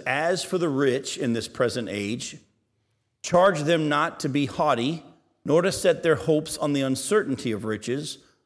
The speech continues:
but on God who richly provides us with everything to enjoy." They are to do good, to be rich in good works, and to be generous and ready to share, thus storing up treasure for themselves as a good foundation for the future, so that they may take hold of that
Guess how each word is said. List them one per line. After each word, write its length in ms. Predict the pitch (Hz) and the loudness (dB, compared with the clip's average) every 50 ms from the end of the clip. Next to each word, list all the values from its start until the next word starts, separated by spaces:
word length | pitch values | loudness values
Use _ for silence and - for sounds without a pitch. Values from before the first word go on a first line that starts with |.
| _ _ - | _ _ 0
but 160 | - 143 143 | 2 4 4
on 220 | 139 139 139 139 123 | 4 4 2 2 2
God 340 | 127 160 160 156 156 156 | 2 4 4 4 4 2
who 160 | 135 120 143 135 | 2 2 2 2
richly 460 | 123 143 180 175 - - 196 190 175 | 4 2 2 2 0 0 0 0 0
provides 600 | - - 165 135 117 156 160 185 185 165 123 123 | 2 0 0 2 2 0 0 0 0 0 0 0
us 240 | 123 120 117 - - | 0 0 0 0 0
with 240 | 135 123 120 123 - | 0 0 -2 -4 -4
everything 600 | - 185 160 - 123 110 98 - 117 113 117 123 120 | -2 -2 -2 -2 -4 -4 -4 -4 -4 -4 -2 -4 -4
to 180 | - - 120 | -2 -4 -2
enjoy." 580 | 117 113 113 107 139 151 147 131 117 110 104 - - - - _ _ _ _ - - - - - - | -2 -2 -2 0 0 2 2 2 2 0 -2 -6 -10 -20 -20 _ _ _ _ -20 -20 -20 -16 -4 2
They 140 | 135 160 160 | 4 8 8
are 120 | 156 156 | 8 8
to 100 | 147 139 | 6 4
do 180 | 131 127 147 139 | 2 2 0 0
good, 540 | 123 131 160 156 135 110 98 143 - - - | 2 2 4 4 4 2 0 -6 -10 -8 -4
to 100 | - 135 | -2 0
be 140 | 120 131 | 0 0
rich 280 | 120 120 151 170 147 - | 2 2 0 -2 -2 -2
in 160 | 147 127 123 | -2 0 0
good 160 | 120 139 135 | 0 0 0
works, 440 | 127 123 135 143 156 170 - - - | 0 2 2 4 2 2 0 -2 -2
and 120 | 151 135 127 | 0 0 0
to 40 | 131 | 0
be 140 | 123 139 127 | 0 -2 -2
generous 560 | 107 110 143 139 139 143 151 160 151 - - | 0 -2 0 0 0 0 0 0 -2 -2 -2
and 120 | 143 131 | 0 0
ready 240 | 127 127 131 135 147 | 2 2 2 2 0
to 80 | 151 156 | -2 -4
share, 520 | 147 - - 113 113 117 123 143 156 - - - - _ _ _ - | -4 -4 -2 0 0 0 0 -2 -4 -6 -14 -20 -20 _ _ _ 2
thus 260 | - 180 202 196 - | 4 4 4 4 2
storing 360 | - - 202 196 196 190 180 | 0 2 2 4 4 2 2
up 160 | 180 175 175 | 0 0 -2
treasure 360 | - - - 202 196 175 180 165 | -2 0 2 2 2 2 0 0
for 160 | - 170 156 | 2 2 2
themselves 560 | 147 139 135 - - 165 151 151 156 135 113 | 2 2 -2 0 0 2 2 2 2 0 0
as 140 | 147 127 123 | -2 0 0
a 40 | 131 | 0
good 200 | 123 147 139 113 | 0 0 -2 0
foundation 600 | - 143 131 131 135 147 156 151 - - 135 120 | -2 -2 0 0 0 0 0 0 0 -2 -4 -4
for 120 | - - | -2 -4
the 100 | 127 120 | -4 -4
future, 540 | 117 - - 208 233 208 - - 113 95 98 - - - _ _ _ _ - | -4 -4 -4 -4 -4 -4 -4 -4 -6 -6 -8 -10 -16 -20 _ _ _ _ -2
so 160 | - 170 165 | 0 0 0
that 60 | 165 | 2
they 120 | 165 175 175 | 2 0 2
may 180 | 170 170 165 | 2 2 0
take 260 | 165 - 170 156 143 | 2 2 0 0 0
hold 320 | - - 190 196 190 175 143 | 0 2 4 4 4 4 2
of 100 | 131 104 | 0 0
that 480 | 113 110 110 110 - - - - - | 0 0 -2 -2 -4 -8 -14 -20 -20